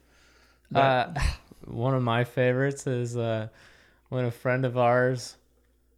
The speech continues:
Speaker 2: contacted you not too long ago. I think this was in the last
Speaker 1: <laughs>
Speaker 2: year or so.
Speaker 1: Yeah.
Speaker 2: He said, "Looks like your partner shot another collar.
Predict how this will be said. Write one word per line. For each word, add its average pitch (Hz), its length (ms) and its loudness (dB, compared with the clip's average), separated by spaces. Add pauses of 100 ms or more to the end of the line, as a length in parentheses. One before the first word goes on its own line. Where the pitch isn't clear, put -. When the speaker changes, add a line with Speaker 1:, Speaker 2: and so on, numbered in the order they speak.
(120)
Speaker 2:
contacted 127 680 -2
you 120 420 0
not 123 320 -4
too - 180 -4
long 175 280 -2
ago. 110 640 -4
I 127 100 -4
think 147 140 -6
this 120 120 -8
was 113 120 -8
in 117 160 -4
the 110 80 -4
last 110 320 -2
Speaker 1:
<laughs> - 0 -
Speaker 2:
year 123 520 2
or 120 100 -2
so. 123 480 0 (180)
Speaker 1:
Yeah. 123 300 0
Speaker 2:
He 117 60 -2
said, 113 280 0
"Looks 165 220 2
like 165 260 4
your 135 80 -4
partner 170 580 8
shot 160 380 4
another 151 340 0
collar. 156 760 6